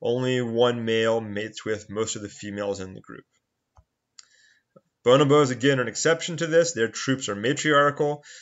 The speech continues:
so, um, the females tend to lead the troops, and, uh,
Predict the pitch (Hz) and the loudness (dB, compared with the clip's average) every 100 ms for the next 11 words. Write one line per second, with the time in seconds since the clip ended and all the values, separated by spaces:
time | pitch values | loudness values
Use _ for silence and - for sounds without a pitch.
0 | - - 110 107 104 101 _ _ - 95 | -16 -2 2 4 2 -6 _ _ -8 -6
1 | 95 92 95 - 135 139 139 135 135 131 | -6 -6 -10 0 0 4 6 6 4 -4
2 | 120 120 135 135 - 135 131 131 - - | -4 -2 -2 -4 -6 -2 -2 -2 -10 -12
3 | _ - 104 104 101 101 - 104 98 | _ -4 -2 -2 -4 -12 -6 -4 -4